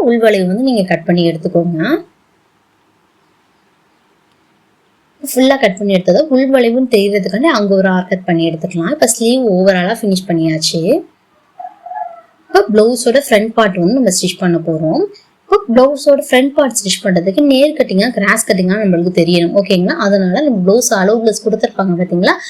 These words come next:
அதுல நூலிழைகள்லாம் கிராஸ் கிராஸா இருந்துச்சுன்னா அது கிராஸ் கட்டிங்,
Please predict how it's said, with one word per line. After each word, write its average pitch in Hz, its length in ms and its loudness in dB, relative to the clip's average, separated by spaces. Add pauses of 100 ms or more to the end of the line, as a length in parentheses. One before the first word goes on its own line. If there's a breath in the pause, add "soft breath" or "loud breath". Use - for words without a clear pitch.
(180 loud breath)
அதுல 196 300 2
நூலிழைகள்லாம் 247 760 0
கிராஸ் 214 440 -2
கிராஸா 214 260 -2
இருந்துச்சுன்னா 180 420 0
அது 254 160 -2
கிராஸ் 180 420 -4
கட்டிங், 180 300 0